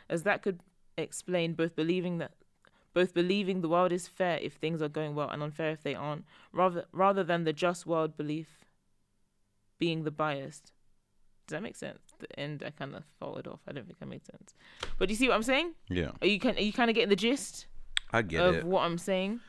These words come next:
Speaker 2: I was just thinking as well, like, when you were saying that, I was thinking, how do I think?
Speaker 1: This is what I'm saying. I so, I, I, there was a lot of <laughs> I was like, <laughs> "This is what I'm saying." So, um,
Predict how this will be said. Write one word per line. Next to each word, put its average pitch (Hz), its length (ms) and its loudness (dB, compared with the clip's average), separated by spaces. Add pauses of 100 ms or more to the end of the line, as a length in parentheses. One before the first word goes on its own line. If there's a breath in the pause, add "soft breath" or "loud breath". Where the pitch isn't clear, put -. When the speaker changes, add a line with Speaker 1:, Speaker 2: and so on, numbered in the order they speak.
(280 loud breath)
Speaker 2:
I 85 80 2
was 95 100 2
just 104 140 -6
thinking 90 260 -2
as 82 100 -2
well, 80 160 0
like, 82 120 -2
when 82 120 -4
you 78 80 -4
were 76 60 -6
saying 76 280 -6
that, 76 140 -6
I 73 60 -8
was 73 140 -10
thinking, 73 480 -10 (1400)
how 80 220 -2
do 73 180 -6
I 78 180 0
think? 78 480 -10 (300 soft breath)
Speaker 1:
This 240 220 4
is 220 140 2
what 190 140 6
I'm 170 100 2
saying. 196 320 6
I 170 120 0
so, 202 180 -2 (580)
I, 175 260 6 (140)
I, 180 100 8
there 190 100 6
was 196 80 6
a 190 40 4
lot 170 280 4
of - 380 -2
<laughs> - 0 -
I - 1080 8
was 240 100 8
like, 240 140 4
<laughs> - 60 -16
"This 262 460 6
is 220 100 -2
what 208 140 8
I'm 180 80 0
saying." 262 460 -2 (340 loud breath)
So, 240 280 8
um, 208 300 2